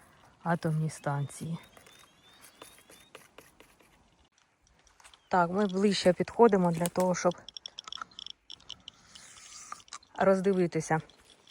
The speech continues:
що тут є. У мене для того, щоб вам показувати, ось отака паличка із Тіктока.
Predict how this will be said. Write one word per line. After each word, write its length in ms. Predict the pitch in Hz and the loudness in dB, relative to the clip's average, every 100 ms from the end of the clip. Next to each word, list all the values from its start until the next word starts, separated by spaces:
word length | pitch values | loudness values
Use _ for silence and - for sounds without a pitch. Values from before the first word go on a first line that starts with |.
| _ - | _ -4
що 120 | 180 | -2
тут 200 | 175 170 | -2 0
є. 160 | 165 | 2
У 40 | 160 | 2
мене 240 | 170 170 | 2 2
для 200 | 165 170 - - - - | 2 0 -2 -16 -20 -2
того, 120 | 175 | 0
щоб 160 | 170 170 | 2 4
вам 180 | 165 160 | 4 4
показувати, 640 | 170 165 165 160 156 160 | 2 6 6 4 -2 -2
ось 140 | 160 | -4
отака 300 | 156 151 160 | -4 -2 -2
паличка 540 | - 180 180 180 - - - - _ _ | 4 4 6 2 -6 -10 -12 -20 _ _
із 140 | - - | -12 -6
Тіктока. 540 | 180 - 170 170 156 | -6 -4 -4 -2 -2